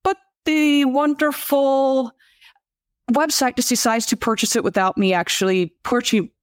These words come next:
pushing the purchase button. So now they're all, it's got, instead of having the shipping address, it pushes,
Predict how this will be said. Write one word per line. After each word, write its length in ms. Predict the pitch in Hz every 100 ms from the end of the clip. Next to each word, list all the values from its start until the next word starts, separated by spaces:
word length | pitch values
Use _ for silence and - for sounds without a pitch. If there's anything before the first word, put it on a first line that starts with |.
| -
pushing 300 | - 311 269
the 80 | 240
purchase 440 | - 208 214 185 -
button. 460 | 190 208 - 175 - _ _ _ -
So 140 | - 254
now 160 | 294
they're 160 | 285 269
all, 80 | 269
it's 220 | 214 -
got, 200 | 226 208
instead 280 | 196 - 208
of 160 | 165 -
having 300 | 190 208 196
the 80 | 175
shipping 300 | - 339 226
address, 360 | 160 175 180
it 120 | 170
pushes, 440 | 220 202 185 175